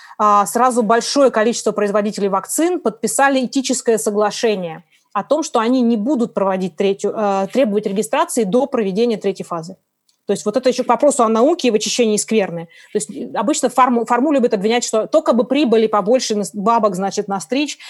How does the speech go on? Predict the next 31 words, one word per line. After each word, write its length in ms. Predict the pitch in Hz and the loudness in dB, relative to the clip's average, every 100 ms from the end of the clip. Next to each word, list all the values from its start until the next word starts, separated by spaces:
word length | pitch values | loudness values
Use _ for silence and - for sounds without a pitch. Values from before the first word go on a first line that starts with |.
| - 190 - | -18 -14 0
побольше 380 | 214 226 277 214 | 2 2 0 0
вакцин 360 | 208 - 247 | -2 0 0
продать. 460 | 208 202 196 160 - _ _ _ | 0 0 0 -2 -8 _ _ _
А, 100 | - | -8
логично, 440 | 214 277 233 - 185 | 0 2 2 -2 0
да, 100 | 277 | 0
что 180 | - 214 - | 2 0 0
они 180 | 220 | -2
хотят 240 | 214 208 196 | -2 -2 -2
быстрее 300 | 180 226 220 | -2 2 2
сделать 220 | 208 208 | 2 2
вакцину, 320 | 240 - 440 | 0 0 0
чтобы 200 | 285 214 | 0 -4
быстрее 300 | 190 - 247 | -4 0 0
государство 440 | 196 - 233 - 208 | 0 0 0 0 -4
её 80 | |
купили, 360 | 202 208 381 370 | -4 -2 0 0
а 80 | 269 | 0
они 160 | 202 277 | 0 0
бы, 120 | 254 | 0
значит, 260 | 208 - - 226 | 0 -6 -8 -6
купили, 380 | 226 277 262 226 | -4 -2 -2 -4
э, 260 | 175 170 220 | -4 -4 -2
десятиэтажные 600 | 208 - 226 254 262 226 | -4 -2 -2 0 2 0
особняки 460 | 202 196 208 294 | -2 -4 -4 -4
себе 220 | 320 208 202 | -4 -4 -4
в 20 | |
Майами 340 | 196 214 262 | -2 0 0
построили. 560 | 247 220 - 220 160 160 _ _ - - - | 0 -4 -2 -2 -2 -8 _ _ -20 -18 -4
Но 340 | 214 254 254 - | 2 4 4 2
вот 300 | 220 214 | -4 -4